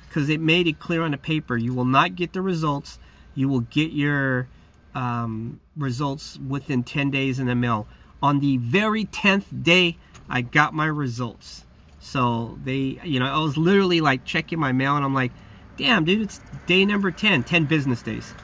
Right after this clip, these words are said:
And I haven't gotten my results yet." Mailman came, and I'm like, "Whoa, there you go." So they were right. You get it in ten days or less. In this case, I got on the tenth day.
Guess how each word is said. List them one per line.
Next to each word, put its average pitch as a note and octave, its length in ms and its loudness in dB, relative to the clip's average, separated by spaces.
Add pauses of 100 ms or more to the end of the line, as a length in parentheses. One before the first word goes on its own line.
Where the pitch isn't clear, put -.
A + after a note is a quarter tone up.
(420)
And D3 280 0
I D3+ 40 -2
haven't F3 300 0
gotten D#3+ 260 2
my D3+ 80 4
results D3+ 500 -2
yet." A#2 240 -4
Mailman E3 400 4
came, F#3 260 0
and - 80 0
I'm E3+ 60 0
like, D3 160 0
"Whoa, D4+ 280 0 (200)
there D3 140 0
you G#3 140 0
go." C#4+ 240 2 (420)
So F3 160 -6
they D#3+ 140 4
were F#3+ 200 6
right. B2 200 2
You C3 120 -2
get D#3 160 0
it D3 120 -2
in C3 120 0
ten C#3+ 240 0
days C#3+ 300 0
or B2+ 80 -2
less. C3+ 320 -2
In B2 80 -4
this C3 140 -4
case, C3+ 260 -6
I C#3 80 -4
got A#2+ 160 -4
on A#2+ 120 -2
the B2+ 80 -4
tenth D3 320 -4
day. F3 260 0